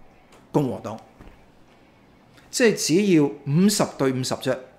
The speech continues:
共和黨就已經贏㗎啦。Provided that Trump 同埋 Vance，Trump 同埋 Vance 能夠贏到白宮。OK？所以你睇到白宮、眾議院同埋參議院都全面失守。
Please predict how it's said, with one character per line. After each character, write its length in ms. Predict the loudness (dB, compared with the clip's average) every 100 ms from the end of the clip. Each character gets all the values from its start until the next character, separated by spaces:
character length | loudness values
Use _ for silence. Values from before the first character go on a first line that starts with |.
| -8
共 140 | -6
和 100 | -6
黨 160 | -8 -8
就 80 |
已 140 | -8 -8
經 0 |
贏 160 | -10 -12
㗎 40 | -18
啦。 80 | -20 -20 _ _ _ _
Provided 500 | 0 0 0 0 0
that 220 | 0 0 -2 -12 -20 _ _ -18
Trump 300 | -2 -2 -2
同 100 | -6
埋 160 | -12 -12
Vance，Trump 920 | -6 -6 -4 -8 -10 _ -16 -4 -2 -2
同 120 | -6
埋 100 | -2
Vance 360 | -2 0 -4 -10 -20
能 140 | -12 -8
夠 80 | -6
贏 120 | -6
到 120 | -8
白 80 | -10 -10
宮。 140 | -12 -12 -20 _ _ _ _ _ _ _ -6
OK？ 300 | -2 0 -2 -14 -20 -20 _
所 200 | -4 2
以 40 | 4
你 60 |
睇 40 | 4
到 100 | 2
白 180 | 0 -2
宮、 360 | 0 0 0 -2
眾 180 | -4 -2
議 160 | 0 0
院 140 | -2
同 100 | -4
埋 60 | -6
參 240 | -4 -2
議 100 | -2
院 140 | -4
都 60 | -4
全 200 | -6 -10
面 140 | -10 -8
失 100 | -8
守。 280 | -6 -10